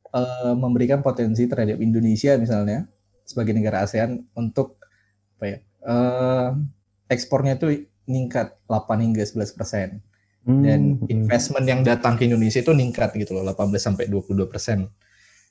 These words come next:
Speaker 1: dari, eh, sebelum adanya R C E P.
Speaker 2: Kalau dengar kata investment sama ekspor, kayaknya aku jadi familiar sama suatu undang-undang ya.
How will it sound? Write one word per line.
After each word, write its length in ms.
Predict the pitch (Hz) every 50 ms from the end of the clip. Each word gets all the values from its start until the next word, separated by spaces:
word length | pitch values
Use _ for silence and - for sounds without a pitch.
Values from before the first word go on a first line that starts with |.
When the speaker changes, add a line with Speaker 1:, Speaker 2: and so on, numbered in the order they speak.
| _ _ -
Speaker 1:
dari, 480 | 117 110 104 107 104 101 101 101 -
eh, 240 | - _ - 110 104
sebelum 240 | - - 131 123 117 110 104
adanya 240 | 107 107 104 101
R 80 | 104 101
C 160 | - 120 110
E 0 |
P. 100 | - - 101 101 104 - _ _ _ _ _ _ _ _ _ _ _ _ _ _ _ _ _ _
Speaker 2:
Kalau 240 | - 107 107 107 110
dengar 240 | 113 113 113 113 110
kata 320 | - 113 110 - 107 104
investment 560 | 110 113 110 - 113 110 - - 113 110 110
sama 240 | 107 - 107 104 98
ekspor, 400 | 104 104 - - - 127 131 135
kayaknya 320 | - 127 120 123 127 127 -
aku 80 | 135
jadi 160 | 120 107 110
familiar 480 | 107 - 110 107 113 110 110 110 107 107
sama 320 | 101 - 104 101 101 101
suatu 320 | - 104 101 98 - 107 104
undang-undang 560 | 104 104 98 101 92 101 101 101 98 95 90
ya. 160 | 90 90 90